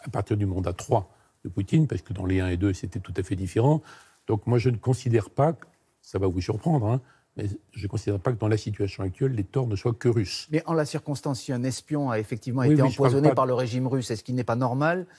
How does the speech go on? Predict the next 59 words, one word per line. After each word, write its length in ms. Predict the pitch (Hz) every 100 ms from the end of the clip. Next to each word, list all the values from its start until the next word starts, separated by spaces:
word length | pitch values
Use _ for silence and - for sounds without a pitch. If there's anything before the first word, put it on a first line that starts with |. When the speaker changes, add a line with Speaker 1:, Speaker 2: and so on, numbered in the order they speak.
| _ -
Speaker 2:
euh, 140 | 107
que 160 | - 113
les 80 |
pays 160 | 110 110
occidentaux 420 | 104 117 113 123
réagissent ? 500 | 110 107 104 107 - _ -
Speaker 1:
Je 160 | 113
ne 60 | 117
critique 340 | - 117 110
pas 220 | - 127
la 100 | 113
réaction 420 | 92 85 85 - 104
des 120 | 90
pays 200 | 87 85
occidentaux. 760 | 92 - 92 82 120 135 156
On 60 | -
ne 40 |
connaît 240 | - 101 87
pas 140 | 85
très 160 | - 92
bien 140 | 98
le, 260 | 90 82 80 _ _ -
le 60 | -
fond 160 | -
de 80 | 85
l'affaire. 480 | 78 - 120 139 147 - _ -
Les 40 | -
Speaker 2:
Pour 140 | 95
la 120 | 104
Speaker 1:
services 20 |
Speaker 2:
Grande-Bretagne, 260 | 113 113 110
Speaker 1:
secrets 140 | 117
Speaker 2:
il 20 | 117
n'y 60 |
a 40 | -
pas 120 | 117
de 60 |
doute. 340 | 92 85 - - -
Speaker 1:
Les, 220 | 143 85
oui, 200 | 117 92 - -
j'ai 60 | 95
bien 160 | 92
vu, 120 | 95 85
oui. 140 | 82 - _ -
Les 60 | -
services 220 | 104 95
secrets 280 | 92 - 104
assassinent 380 | 98 87 104 90
beaucoup 240 | 85 90
de 40 |
gens. 220 | 90 107 110
Enfin, 200 | - -
ça 140 | 90
s'est 140 | -
beaucoup 320 | 87 87 - 90
fait 160 | 107
dans 140 | 90 80
différentes, 500 | 85 - 90 85 -
euh, 160 | 80